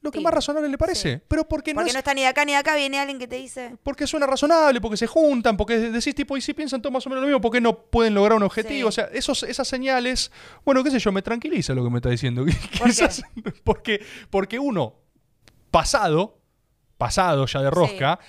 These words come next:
Speaker 1: cree que está todo mal, que no estamos dando ningún mensaje claro, ni qué sé yo, que al revés. O sea, yo, eh, y los que piensan parecido a mí queremos firmeza,
Speaker 2: Sí,
Speaker 1: posicionamiento,
Speaker 2: no.
Speaker 1: ¿viste? Es ahora, jugátela. Y,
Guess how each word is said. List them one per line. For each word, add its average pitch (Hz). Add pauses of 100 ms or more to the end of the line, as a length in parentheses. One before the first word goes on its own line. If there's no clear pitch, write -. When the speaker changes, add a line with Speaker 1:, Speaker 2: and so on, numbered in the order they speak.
(180)
Speaker 1:
cree 180
que 147
está 147
todo 156
mal, 233
que 143
no 127
estamos 135
dando 139
ningún 139
mensaje 135
claro, 233
ni 120
qué 147
sé 160
yo, 226
que 160
al 131
revés. 180
O 143
sea, 160 (300)
yo, 190
eh, 123
y 127
los 139
que 156
piensan 208
parecido 185
a -
mí 254
queremos 214 (1040)
firmeza, 196
Speaker 2:
Sí, -
Speaker 1:
posicionamiento, 170
Speaker 2:
no. -
Speaker 1:
¿viste? 196
Es -
ahora, 202
jugátela. 190
Y, 165